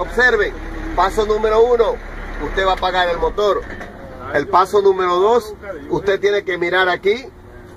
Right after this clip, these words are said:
y que pase corriente. Se movieron las agujas, hay ruido, so, estamos bien. Y el tercero, las dos válvulas hacia adentro para hacer lo que es el lap test.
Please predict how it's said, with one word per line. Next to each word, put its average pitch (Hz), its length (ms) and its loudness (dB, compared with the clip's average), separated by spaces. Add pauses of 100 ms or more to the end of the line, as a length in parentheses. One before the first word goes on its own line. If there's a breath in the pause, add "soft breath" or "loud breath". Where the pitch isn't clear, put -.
y 175 80 -2
que 175 120 0
pase 175 320 2
corriente. 180 640 0 (440)
Se 135 160 0
movieron 156 320 4
las 170 120 2
agujas, 175 400 4
hay 160 120 2
ruido, 175 480 0
so, 147 240 -2
estamos 156 380 0
bien. 151 280 0 (320 loud breath)
Y 139 80 -2
el 156 100 0
tercero, 208 580 2
las 151 180 -6
dos 170 240 0
válvulas 175 420 2
hacia 151 320 2
adentro 208 460 0 (760)
para 156 180 2
hacer 190 260 4
lo 185 120 4
que 175 360 4
es 202 140 -4 (360)
el 156 180 0
lap 170 180 4 (100)
test. 131 220 -2